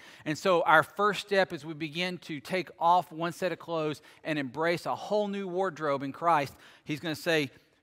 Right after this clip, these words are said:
"Put on these new labels. Wear these labels." Just like a fashion designer has a label, there's a brand there.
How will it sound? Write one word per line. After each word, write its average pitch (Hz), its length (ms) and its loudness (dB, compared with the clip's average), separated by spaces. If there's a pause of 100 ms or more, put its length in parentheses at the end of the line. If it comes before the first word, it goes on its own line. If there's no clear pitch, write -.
(160)
"Put 185 160 0
on 175 240 6
these 160 260 -4
new 170 460 -6 (100)
labels. 151 580 -2
Wear 190 640 2 (120)
these 185 500 -6 (220)
labels." 156 560 0
Just 151 200 -4
like 190 180 0
a 147 100 -4
fashion 185 440 2
designer 170 400 -2
has 160 240 -4
a 156 60 -6
label, 147 340 -2
there's 135 200 -10
a - 20 -10
brand 170 580 -6
there. 151 200 0